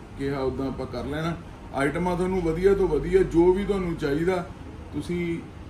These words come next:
ਦੱਸ ਸਕਦੇ ਆ, ਤੁਹਾਨੂੰ ਅਵੇਲੇਬਲ ਕਰਾ ਦਾਂਗੇ ਜੀ। ਸਾਡਾ ਭਰਾ ਮੈਨੇਜ ਕਰੂਗਾ, ਵੀਰਾ ਅੰਗਰੇਜ਼ ਬਾਈ ਸਾਡਾ, ਤੇ ਵਧੀਆ ਕੰਮ ਕਰਾਂਗੇ। ਅੱਜ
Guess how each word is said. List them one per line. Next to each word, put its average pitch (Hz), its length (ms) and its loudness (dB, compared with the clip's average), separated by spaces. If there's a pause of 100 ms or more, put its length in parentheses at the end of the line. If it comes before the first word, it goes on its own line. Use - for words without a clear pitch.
(120)
ਦੱਸ 135 260 -2
ਸਕਦੇ 180 380 0
ਆ, 196 60 -2
ਤੁਹਾਨੂੰ 165 300 -2
ਅਵੇਲੇਬਲ 175 400 4
ਕਰਾ 151 220 -2
ਦਾਂਗੇ 151 340 0
ਜੀ। 165 160 -2 (280)
ਸਾਡਾ 151 220 -4
ਭਰਾ 160 260 -2
ਮੈਨੇਜ 139 320 -2
ਕਰੂਗਾ, 170 380 0
ਵੀਰਾ 156 360 0
ਅੰਗਰੇਜ਼ 143 280 -2
ਬਾਈ 156 200 -2
ਸਾਡਾ, 160 320 0 (1800)
ਤੇ 143 580 -2 (240)
ਵਧੀਆ 185 380 4
ਕੰਮ 170 340 -2
ਕਰਾਂਗੇ। 139 560 -2
ਅੱਜ 151 60 -2